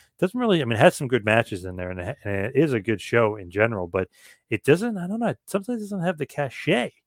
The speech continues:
Outside, of course, Hogan and Bundy in the cage, but sometimes I feel like it didn't have as much cachet as it really should have. So when you're building up to this big time,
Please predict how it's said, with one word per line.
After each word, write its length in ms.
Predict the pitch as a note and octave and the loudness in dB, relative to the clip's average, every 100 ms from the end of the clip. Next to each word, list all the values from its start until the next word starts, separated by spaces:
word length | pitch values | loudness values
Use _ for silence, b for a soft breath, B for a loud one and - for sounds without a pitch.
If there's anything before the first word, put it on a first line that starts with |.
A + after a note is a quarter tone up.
| _ b b - | _ b b 6
Outside, 320 | D3+ - F3 | 6 6 2
of 100 | A#2 | 2
course, 240 | - G2 - | -2 -4 -2
Hogan 240 | G#2 F#2 | -4 -6
and 100 | E2 | -4
Bundy 220 | A2 F2+ | -4 -4
in 80 | D2+ | -12
the 60 | D#2 | -16
cage, 360 | - E3 F2 G2 | -6 -6 -6 -12
but 100 | F#2+ | -10
sometimes 400 | D#3+ D#3+ E3 B2 | -10 -6 -6 -6
I 60 | |
feel 160 | A2 C3+ | -6 -4
like 140 | A2 | -4
it 80 | A2 | -6
didn't 160 | A#2+ A2 | -8 -6
have 240 | A#2+ A2 - | -4 -4 -2
as 220 | G#2+ G2+ | -4 -2
much 240 | G#2 G2 - | -6 -10 -10
cachet 680 | - F2+ - - A#2+ D#2+ - b b b b b _ | -10 -8 -6 -2 -2 -4 -14 b b b b b _
as 180 | A2+ G#2 | 0 2
it 60 | G2+ | 0
really 320 | G2 A2+ G#2 | 0 0 0
should 260 | - C3 G2+ | 0 -2 -2
have. 280 | F2 D#2 - _ _ _ _ _ _ _ _ _ _ _ _ | -6 -10 -16 _ _ _ _ _ _ _ _ _ _ _ _
So 140 | - B2 | -4 -2
when 120 | A#2 | -2
you're 120 | A#2 | -4
building 440 | G2+ D#3 D#3+ D3 C3 | 2 2 2 -2 -2
up 240 | B2 - | -2 -4
to 260 | - A#2+ A2 | -8 -6 -4
this 260 | A2 G#2 - _ _ _ _ _ _ _ - | -6 -6 -10 _ _ _ _ _ _ _ -8
big 180 | - | -8
time, 540 | - - F#2+ E2 D#2 | -10 -8 -8 -8 -18